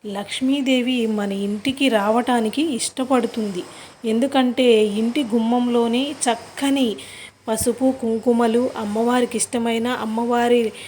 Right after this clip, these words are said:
స్వరూపమైన రాళ్ళ ఉప్పు వీటన్నిటినీ మనం ఉంచటం వలన ఆ తల్లి మన ఇంటిలోకి తొందరగా ఆకర్షించబడుతుందన్నమాట.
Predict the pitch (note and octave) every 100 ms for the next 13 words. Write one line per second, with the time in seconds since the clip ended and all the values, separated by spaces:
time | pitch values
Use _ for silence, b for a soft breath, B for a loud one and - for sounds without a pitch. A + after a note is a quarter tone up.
0 | B - - G#3+ G#3+ A#3 B3 A#3+ A#3+ A#3
1 | B3 G#3 G#3 A3+ A#3 A3+ G#3+ A#3+ A#3 G#3+
2 | A3+ A3 A#3 B3 C#4+ C#4 C#4 C#4 A#3 A3
3 | G#3 G3+ G3+ B3+ C4 A#3 G#3 G#3+ A#3 G3+
4 | G#3 B B B B A3 A3 A3 A3 A#3+
5 | B3+ A3 G#3+ G3+ G3 G3 G3 A#3+ B3+ A#3
6 | - F4 G#4 - A#3 G#3 G#3 A3 A#3+ A#3+
7 | C4 G3+ G#3 B3+ - A3 A3 F#3+ F#3+ F#3+
8 | G3 F#3+ F3+ F3+ E3+ E3